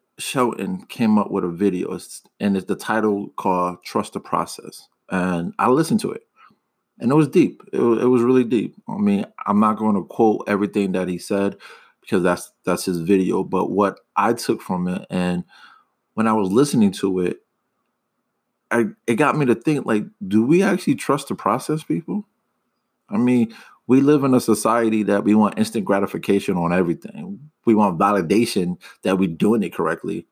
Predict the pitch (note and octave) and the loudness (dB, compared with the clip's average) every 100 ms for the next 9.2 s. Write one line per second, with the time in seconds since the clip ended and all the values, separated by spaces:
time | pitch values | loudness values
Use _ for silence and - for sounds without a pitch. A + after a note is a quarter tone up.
0 | - F#2 F2 F2 F2+ - - _ _ _ | -8 -4 -2 -4 -6 -12 -20 _ _ _
1 | - _ _ _ _ A2+ A2 B2 A2 B2+ | -20 _ _ _ _ 2 4 4 2 0
2 | A#2+ A#2 G#2+ - G#2+ F#2+ - A2+ A2+ G#2+ | 0 0 -2 0 -2 -2 0 4 4 6
3 | G#2 G#2 G2+ G2 G2+ B2+ - F2+ F#2 - | 4 4 2 0 0 0 -2 -6 -6 -4
4 | G2 G2 - G2 F#2+ F#2 G2 G2 A#2+ - | -4 -4 -2 2 2 2 0 0 -2 -2
5 | E2+ - - G#2 - G2 G2 F#2+ F#2 G2+ | -8 -6 0 0 2 2 4 2 0 0
6 | A#2 A2+ F2 D#2+ - F#2+ F#2+ F#2 F#2+ F#2+ | 0 -2 -6 -6 -2 0 0 2 4 4
7 | G2 F#2+ E2 G2+ G2 F#2+ F#2 F2+ - - | 2 -2 0 2 4 2 0 -2 -12 -20
8 | _ - G2+ E2+ A2+ C#3 G#2 G2+ F#2 F#2+ | _ 0 0 4 4 4 4 2 2 0
9 | F#2+ | -2